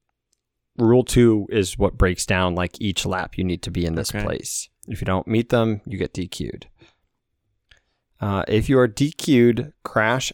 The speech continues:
Speaker 1: out of the course or retire by, like, hitting start and choosing to retire. You may re-challenge that course only if you have a spare machine. You can, you may use only two spare machines at the start of the Grand Prix.
Speaker 2: There
Speaker 1: So
Speaker 2: you
Speaker 1: you
Speaker 2: go.
Speaker 1: start off
Speaker 2: Okay.
Speaker 1: with two additional
Speaker 2: Yep.
Speaker 1: chances.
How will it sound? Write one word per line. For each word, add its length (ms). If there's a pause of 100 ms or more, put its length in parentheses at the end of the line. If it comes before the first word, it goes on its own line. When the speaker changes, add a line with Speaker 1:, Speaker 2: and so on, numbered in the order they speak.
Speaker 1:
out 260
of 120
the 60
course 520
or 220
retire 880
by, 160
like, 200
hitting 240
start 440
and 100
choosing 380
to 140
retire. 440 (480)
You 100
may 180
re-challenge 580
that 240
course 420
only 240
if 100
you 80
have 100
a 40
spare 300
machine. 580 (400)
You 220
can, 640
you 140
may 120
use 580
only 280
two 220
spare 260
machines 500
at 100
the 80
start 560
of 140
the 80
Grand 220
Prix. 120
Speaker 2:
There 80
Speaker 1:
So 40
Speaker 2:
you 40
Speaker 1:
you 40
Speaker 2:
go. 60
Speaker 1:
start 200
off 160
Speaker 2:
Okay. 120
Speaker 1:
with 60
two 140
additional 420
Speaker 2:
Yep. 140
Speaker 1:
chances. 360